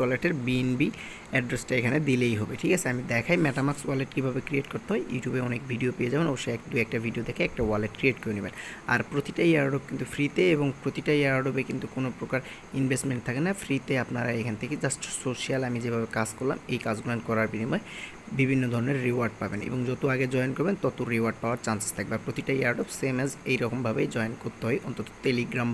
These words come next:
বটের যে অফারগুলো থাকে, ঠিক আছে? normally আমাদের চ্যানেলে যেসব অফার প্রতিনিয়ত শেয়ার করা হয় ফ্রিতে, এখান থেকে কিন্তু ভালো একটা আর্নিং করা যায়। মাসে যদি আপনি টার্গেট রাখেন দুইশো তিনশো এয়ারড্রপে কাজ করবেন। ও কি, আমার MetaMask ওয়ালেটে চলে যাবো,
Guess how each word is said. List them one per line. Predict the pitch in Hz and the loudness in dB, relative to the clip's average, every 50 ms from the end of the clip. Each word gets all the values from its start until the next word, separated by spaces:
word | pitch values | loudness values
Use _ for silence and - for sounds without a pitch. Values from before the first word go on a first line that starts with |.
| 120 123 | 0 0
বটের | 123 120 120 - - 139 131 127 127 | -2 -2 0 0 0 0 0 2 0
যে | 123 117 - - 120 113 | 0 0 0 -2 -4 -2
অফারগুলো | - - 107 107 101 101 101 101 101 - | -2 -2 -2 -4 -4 -4 -4 -6 -6 -6
থাকে, | - 98 - - - | -8 -8 -6 -4 0
ঠিক | 151 165 | 2 2
আছে? | - - 156 131 127 | 2 2 0 -2 -2
normally | 120 120 117 117 123 147 170 - - - - - - - - | 0 0 0 0 0 0 -2 -4 -8 -14 -14 -14 -10 -6 -2
আমাদের | 123 120 113 120 151 156 - | 0 0 2 2 0 0 -2
চ্যানেলে | - 135 123 120 113 113 113 | -2 0 0 2 2 2 0
যেসব | 113 - - 127 143 120 | 0 -2 -2 -2 -4 -2
অফার | 107 - 147 160 - | -2 -2 -2 -2 -2
প্রতিনিয়ত | - 110 - 110 110 101 - 113 - - | -4 -2 0 0 -2 -2 -2 -4 -4 0
শেয়ার | - 120 110 - - | 0 0 0 0 0
করা | 110 113 | 0 2
হয় | 120 147 143 - | 2 0 0 0
ফ্রিতে, | - 117 - - 110 | -2 -2 -2 -2 -4
এখান | 104 - 110 | -4 -4 -4
থেকে | 110 127 123 | -4 -4 -4
কিন্তু | 139 - 147 127 113 | -4 -2 -2 -2 -2
ভালো | 110 117 113 110 | -2 -2 -2 -4
একটা | - - 110 95 107 | -4 -2 0 2 4
আর্নিং | 107 104 127 151 - - | 4 2 2 0 0 0
করা | 120 117 107 107 | 0 0 2 2
যায়। | 117 175 - - - - - - - - - | 0 0 -2 -4 -6 -8 -10 -14 -10 -4 -2
মাসে | 120 113 - - 123 117 | 0 0 0 0 -2 -2
যদি | 117 117 123 120 110 | -2 -2 -2 -2 -2
আপনি | - 147 156 156 143 | -2 -2 -2 0 0
টার্গেট | 117 113 113 117 - - | 0 0 0 -2 -2 -2
রাখেন | 113 - - 170 147 135 | -2 0 0 0 0 0
দুইশো | 131 117 - 120 113 | 0 -2 -2 -4 -4
তিনশো | 123 120 - - 214 220 - - - - - - 156 | -4 -4 -4 -4 -6 -6 -8 -10 -18 -16 -10 -4 -2
এয়ারড্রপে | 139 123 117 113 113 - 113 104 110 | 0 2 2 0 0 -2 -2 -2 -2
কাজ | 98 95 - - | -4 -4 -4 -8
করবেন। | 104 92 87 87 82 - - - - - - - - - - - - - - - - - - - - - - - - - - 127 | -8 -8 -8 -8 -10 -10 -12 -14 -16 -18 -18 -18 -18 -18 -18 -18 -18 -18 -18 -20 -20 -20 -20 -20 -20 -20 -20 -18 -16 -10 -6 -4
ও | 131 117 - | -4 -4 0
কি, | - 403 - - | 0 0 0 2
আমার | 131 120 117 117 | 2 2 2 2
MetaMask | 117 113 113 117 113 - - - | 2 2 2 2 0 0 -2 -2
ওয়ালেটে | 117 107 113 156 170 - | -2 -2 -2 -2 0 2
চলে | 160 135 117 110 | 4 4 4 4
যাবো, | 107 104 | 2 2